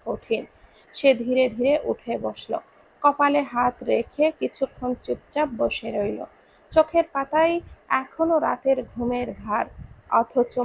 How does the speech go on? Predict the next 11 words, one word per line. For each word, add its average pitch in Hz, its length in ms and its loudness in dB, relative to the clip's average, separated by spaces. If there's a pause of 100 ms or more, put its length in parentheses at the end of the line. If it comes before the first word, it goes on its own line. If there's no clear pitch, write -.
মাথার 233 400 -4
ভেতরে 233 360 -2 (240)
এক 240 80 -4 (240)
অদ্ভুত 233 360 -2 (140)
শূন্যতা। 226 540 -8 (760)
মাঝে 285 320 0
মাঝে 349 320 2
ভোরবেলা 294 560 2 (200)
এই 311 80 2 (100)
নীরবতার 277 580 0
মধ্যে 240 440 -6